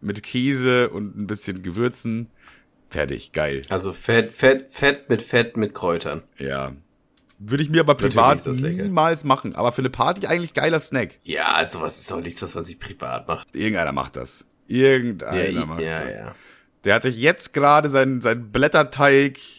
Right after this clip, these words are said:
Speaker 1: Käse, Bacon Rollis hat er sich da schön in den Backofen
Speaker 2: <laughs>
Speaker 1: geschoben.
Speaker 2: Ja, Rollis ist wär, ist wär ein guter Name dafür, wenn man die bestellt, weil das passt auch, das, weil man ist ja dann auch ein Rolli.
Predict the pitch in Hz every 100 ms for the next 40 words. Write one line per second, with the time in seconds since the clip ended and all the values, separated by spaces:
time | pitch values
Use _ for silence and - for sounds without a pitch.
0 | - - 131 147 151 143 147 143 135 135
1 | 131 _ - 110 131 131 95 87 82 76
2 | - - 82 90 92 82 80 - - -
3 | - 95 95 95 92 104 101 95 90 90
4 | 82 85 85 80 85 80 78 78 - -
5 | - - - 135 127 170 240 269 262 226
6 | 202 175 165 175 175 175 185 175 165 147
7 | 95 - 101 95 95 90 90 95 92 -
8 | 110 113 170 165 - 113 107 - 107 -
9 | - 95 - - - 117 120 131 147 135
10 | 98 90 80 95 82 90 90 -